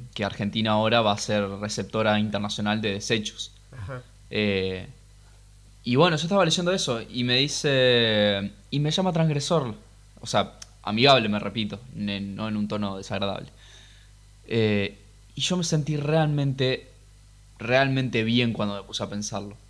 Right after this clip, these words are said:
Speaker 1: porque qué lindo que te llamen transgresor de hacer las,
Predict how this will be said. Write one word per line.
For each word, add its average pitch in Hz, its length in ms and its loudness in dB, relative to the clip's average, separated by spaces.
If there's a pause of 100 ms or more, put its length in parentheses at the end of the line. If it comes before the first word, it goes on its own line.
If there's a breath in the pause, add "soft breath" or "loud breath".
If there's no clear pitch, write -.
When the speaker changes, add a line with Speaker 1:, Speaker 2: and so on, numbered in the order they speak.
Speaker 1:
porque - 320 -10 (140)
qué 156 160 6
lindo 151 380 2
que 117 100 -2
te 107 100 -6
llamen 117 320 0
transgresor 104 680 -2
de 104 120 -6
hacer 110 300 -4
las, 101 200 -6